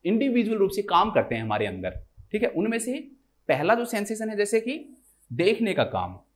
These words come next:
ठीक है, Vision, चलो थोड़ा इंग्लिश में भी लिख देते हैं, Vision, ठीक है, देखने का काम। इसके अलावा दोस्तों सूंघने का काम, smelling का काम, ठीक है, और सुनने का काम, auditory काम, तो ये सब क्या है? Sensation है। तो ये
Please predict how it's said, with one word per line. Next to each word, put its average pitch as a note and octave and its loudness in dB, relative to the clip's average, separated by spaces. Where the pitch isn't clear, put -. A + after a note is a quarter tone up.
ठीक A3 -2
है, - -2
Vision, B2+ -4
चलो C3+ -6
थोड़ा C3 2
इंग्लिश A2 -8
में C3+ -6
भी B2 -6
लिख G2+ -8
देते G2+ -8
हैं, F3 -12
Vision, G#2 -6
ठीक A3 -4
है, G#3+ 4
देखने C3+ -2
का D3+ 0
काम। G#2+ -4
इसके D3 -4
अलावा E3+ 4
दोस्तों E3+ -4
सूंघने A3+ -2
का F3 2
काम, G2+ -4
smelling G3 -4
का A#2 -2
काम, F#2+ -8
ठीक G3 -6
है, E3+ 2
और C3+ 2
सुनने A#3 2
का A3 6
काम, G2+ 0
auditory G3 -2
काम, G2 -10
तो - -16
ये B3 -8
सब C4 -4
क्या C4+ 2
है? D3+ -2
Sensation A#3+ -2
है। G3 -4
तो G3+ -8
ये G#3 -2